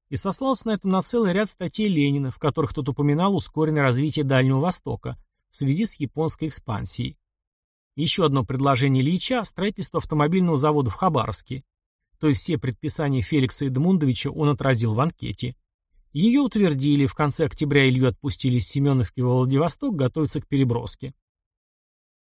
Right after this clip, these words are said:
Для этого Илья решил использовать один из новых К Б шесть с двумя девятьсот двадцатисильными двигателями,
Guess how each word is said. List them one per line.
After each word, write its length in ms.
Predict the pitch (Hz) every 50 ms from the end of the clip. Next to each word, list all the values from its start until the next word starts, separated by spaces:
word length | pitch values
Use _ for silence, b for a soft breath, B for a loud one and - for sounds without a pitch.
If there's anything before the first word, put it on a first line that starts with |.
| _ _ -
Для 160 | 123 139 202
этого 240 | 262 - 240 247 247
Илья 180 | 233 233 240
решил 280 | 233 226 - - 226 214
использовать 500 | 190 - - - 233 214 180 208 185 -
один 240 | 190 190 208 208 196
из 120 | 185 165
новых 280 | 180 202 202 190 160 -
К 140 | - 175 165
Б 140 | 160 165 147
шесть 320 | - - 220 220 196 147
с 20 |
двумя 280 | 135 147 147 170 185 160
девятьсот 420 | 143 143 151 151 - - 180 165
двадцатисильными 800 | 147 143 151 - - - - 160 - - - 185 175 165 160 151
двигателями, 640 | 143 175 214 185 113 101 - 127 113 117 117 110 -